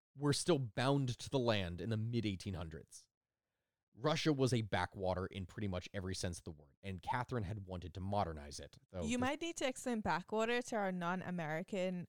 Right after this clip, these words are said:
Speaker 1: Oh,
Speaker 2: um,
Speaker 1: backwater, for anyone that is listening to
Speaker 2: listeners.
Speaker 1: this that doesn't, uh, immediately know the term, it refers to, uh, backwater,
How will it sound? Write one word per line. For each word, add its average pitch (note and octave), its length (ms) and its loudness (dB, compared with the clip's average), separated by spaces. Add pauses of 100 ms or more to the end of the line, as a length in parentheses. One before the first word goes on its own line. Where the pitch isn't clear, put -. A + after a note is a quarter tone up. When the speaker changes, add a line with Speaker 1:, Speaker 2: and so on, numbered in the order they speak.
Speaker 1:
Oh, C3 80 0
Speaker 2:
um, D#3 380 -4 (160)
Speaker 1:
backwater, D3 500 2
for - 140 -2
anyone B2 320 2
that A#2+ 100 2
is G#2+ 80 -2
listening A#2+ 300 2
to - 60 0
Speaker 2:
listeners. A#2 80 0
Speaker 1:
this A#2+ 180 4
that F#2+ 180 -4
doesn't, G#2+ 400 0
uh, G#2 240 4
immediately G#2+ 400 0
know G#2 140 0
the F#2 100 -4
term, A2+ 320 0 (300)
it A#2+ 100 -2
refers C#3 480 0
to, A2+ 300 2 (340)
uh, G#2+ 100 0
backwater, C#3+ 640 4